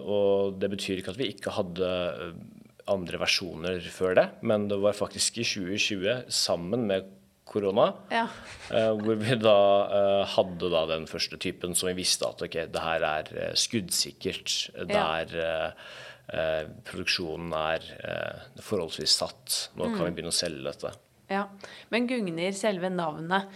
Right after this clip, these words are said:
Speaker 2: det er jo kanskje ikke det letteste navnet, og heller ikke s-, kanskje så lett å forstå hvis man bare ser det raskt og skal, skal uttale det. Eh, hvor kommer dette navnet fra?
Speaker 1: Ja, ja, det er veldig, <laughs> veldig enig,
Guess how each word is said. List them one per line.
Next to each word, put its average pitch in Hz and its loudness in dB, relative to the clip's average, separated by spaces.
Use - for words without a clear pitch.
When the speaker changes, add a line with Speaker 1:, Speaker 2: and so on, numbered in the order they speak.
Speaker 2:
det 214 8
er - 0
jo 202 -2
kanskje 202 0
ikke 180 -8
det 180 -4
letteste - -4
navnet, 156 -2
og 185 0
heller 175 -2
ikke 202 -4
s-, 165 -10
kanskje 180 -6
så 170 -4
lett - -10
å 165 -4
forstå 175 0
hvis 180 -8
man 202 4
bare 190 4
ser 160 -2
det 175 2
raskt 175 0
og 175 -2
skal, 160 -6
skal 180 -2
uttale 151 -2
det. 254 6
Eh, 208 4
hvor 220 0
kommer 220 0
dette 220 -2
navnet 151 0
fra? 247 0
Speaker 1:
Ja, 85 -8
ja, 101 6
det 101 4
er 104 10
veldig, 92 2
<laughs> - -20
veldig 120 6
enig, 110 8